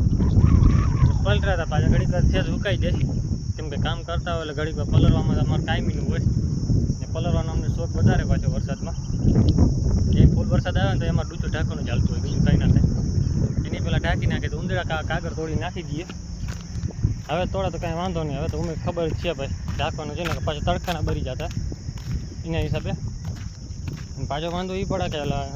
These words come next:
વરસાદ જરાક આવે એટલે લાઇટ વહી જાય. લાઇટ વહી જાય એટલે કાલે જરાક એક આપી હતી કલાક એક, તો અડધો પણ ફોન ચાર્જિંગ થયો, તો આ પાછો વરસાદ ચાલુ થયો, લાઇટ વહી ગઈ.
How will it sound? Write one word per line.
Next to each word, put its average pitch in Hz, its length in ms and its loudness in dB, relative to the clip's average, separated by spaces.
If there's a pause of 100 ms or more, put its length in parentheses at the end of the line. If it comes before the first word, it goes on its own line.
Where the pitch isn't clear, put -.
વરસાદ 151 280 -4
જરાક 175 280 -2
આવે 170 160 -4
એટલે 165 200 -2
લાઇટ 156 240 -4
વહી 165 220 -4
જાય. - 140 -2 (840)
લાઇટ 151 220 -2
વહી 175 140 -4
જાય 175 140 -4
એટલે 156 140 -2 (360)
કાલે 160 220 -2
જરાક 170 300 0
એક 165 100 -6
આપી 180 240 -6
હતી 151 160 -4
કલાક 147 200 -4
એક, 151 140 -6 (1200)
તો - 120 -10
અડધો 160 300 0
પણ 156 260 -4 (200)
ફોન 160 180 -2
ચાર્જિંગ 151 380 -4
થયો, 175 260 -2 (720)
તો 139 60 -6
આ 147 100 0
પાછો 151 260 -2
વરસાદ 151 220 -6
ચાલુ 151 180 -6
થયો, 160 140 -2
લાઇટ 135 220 -4
વહી 135 100 -2
ગઈ. - 180 -2